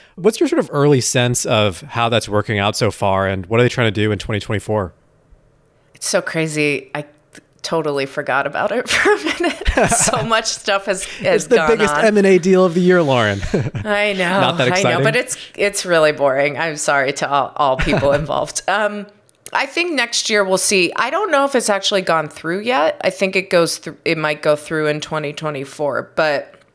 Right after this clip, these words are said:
Speaker 2: I think next year we'll see whether or not Tapestry can manage these brands properly. The, the reason why L V M H works so well and Kering works pretty well is that they are, like, s-,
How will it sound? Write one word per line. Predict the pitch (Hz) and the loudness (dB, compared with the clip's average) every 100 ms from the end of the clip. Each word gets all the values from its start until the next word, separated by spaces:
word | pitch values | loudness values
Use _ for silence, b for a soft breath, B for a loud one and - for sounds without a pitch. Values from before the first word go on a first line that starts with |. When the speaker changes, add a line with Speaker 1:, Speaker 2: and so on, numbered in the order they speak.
| _ - | _ -14
Speaker 2:
I | |
think | 190 233 240 | -4 -2 -2
next | 226 - 185 | -4 -2 0
year | 180 | 0
we'll | 160 160 | 0 0
see | 165 - 170 | 0 0 0
whether | 156 160 175 180 | 0 0 2 0
or | |
not | 156 139 131 135 147 - b b b b b b b b b _ _ _ _ _ _ - | 0 -2 -2 -4 -6 -8 b b b b b b b b b _ _ _ _ _ _ -8
Tapestry | - 156 151 170 - 165 | -2 -2 -2 -4 -2 -4
can | 165 160 | -4 -6
manage | 151 135 139 147 - | -4 -2 -2 -2 -4
these | 143 139 | -6 -6
brands | - 131 139 139 | -2 -2 -2 -6
properly. | - 202 196 160 110 87 107 | -2 -2 0 -2 -2 -4 -2
The, | 180 | 0
the | 170 175 208 | 0 0 0
reason | 196 220 240 277 | 0 0 0 0
why | 247 202 170 | 2 0 2
L | 156 | 0
V | 156 151 | 0 0
M | 143 | 0
H | 135 147 - | 0 -2 -4
works | 135 131 | -4 -4
so | - 143 | -2 0
well | 143 143 143 139 | 0 2 2 0
and | 135 139 | -2 -8
Kering | - 143 139 143 | -4 0 0 -2
works | 139 135 | -4 -6
pretty | - - 139 131 | -10 -6 -4 -2
well | 139 139 135 135 139 B B B - | 0 2 2 0 -4 B B B -6
is | 156 | -4
that | - 156 | 0 0
they | 175 160 160 160 165 - - _ | 2 0 2 0 -2 -6 -14 _
are, | 151 143 139 139 143 127 - | 0 2 2 2 0 -2 -6
like, | - 139 | -4 -4
s-, | 139 - | -2 -6